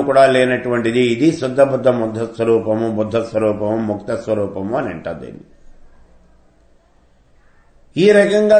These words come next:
తత్వములు మొత్తం యాభై ఒకటి ఉన్నాయి అని చెప్తూ ఉన్నారు.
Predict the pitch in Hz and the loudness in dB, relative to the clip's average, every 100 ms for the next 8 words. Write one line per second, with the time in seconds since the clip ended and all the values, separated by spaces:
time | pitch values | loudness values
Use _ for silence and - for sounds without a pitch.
0 | - 160 - 202 202 196 175 - 185 185 | 4 2 4 2 2 2 0 2 2 2
1 | - - _ _ _ 127 156 175 175 170 | -2 -20 _ _ _ 0 2 4 4 4
2 | 165 160 156 156 165 160 147 147 135 127 | 4 4 2 2 2 4 4 2 0 -4
3 | - 113 104 87 80 | -2 0 0 -4 -10